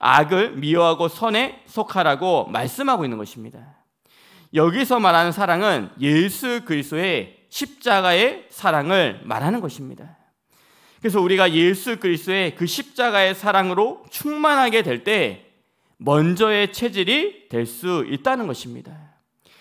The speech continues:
그리고 악을 미워하고 선에 속하라는 것은 이 사단이 좋아하는 시기, 질투, 또 오해, 섭섭함, 미움, 이런 것 속에 속하지 말고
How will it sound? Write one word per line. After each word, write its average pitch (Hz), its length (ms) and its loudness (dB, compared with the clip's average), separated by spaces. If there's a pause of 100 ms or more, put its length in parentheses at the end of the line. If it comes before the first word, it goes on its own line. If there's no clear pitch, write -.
(280)
그리고 165 380 2
악을 170 440 4
미워하고 170 680 0 (160)
선에 196 360 -2
속하라는 196 480 -4
것은 156 420 -4 (360)
이 143 80 -10
사단이 277 480 2
좋아하는 151 680 2 (260)
시기, 202 460 -2
질투, 175 600 -4 (340)
또 185 240 0
오해, 175 400 4
섭섭함, 196 840 0 (340)
미움, 170 640 0 (300)
이런 185 320 4
것 220 140 0
속에 196 200 0
속하지 247 440 -4
말고 135 760 0